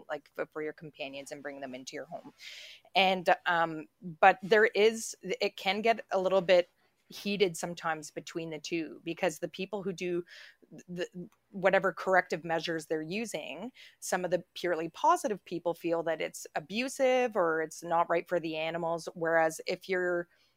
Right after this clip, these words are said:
if you only reward the good behaviors and you have no way of managing the bad ones, um, you end up with people surrendering their dogs 'cause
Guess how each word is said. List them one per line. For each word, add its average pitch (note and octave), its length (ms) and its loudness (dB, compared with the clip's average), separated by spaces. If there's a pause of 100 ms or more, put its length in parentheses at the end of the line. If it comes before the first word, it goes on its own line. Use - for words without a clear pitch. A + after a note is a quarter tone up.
(180)
if - 160 -2
you A3 260 -4
only B3 540 -2 (360)
reward F3+ 720 4
the E3+ 120 0
good E3+ 180 -2
behaviors E3+ 560 -2
and D#3+ 100 -4
you D#3+ 60 -2
have D#3 140 -2
no E3+ 200 -2
way E3+ 220 4
of D#3+ 100 -2
managing D#3+ 540 -4
the D#3 80 -6
bad D3 340 0
ones, C4+ 440 -6 (420)
um, E3 400 2 (220)
you F#3+ 160 0
end F#3+ 200 0
up F#3+ 140 4
with F#3 160 -6
people F3 300 -4
surrendering D#3+ 540 -6
their D3+ 120 -6
dogs D#3 460 -2
'cause D#3 360 -10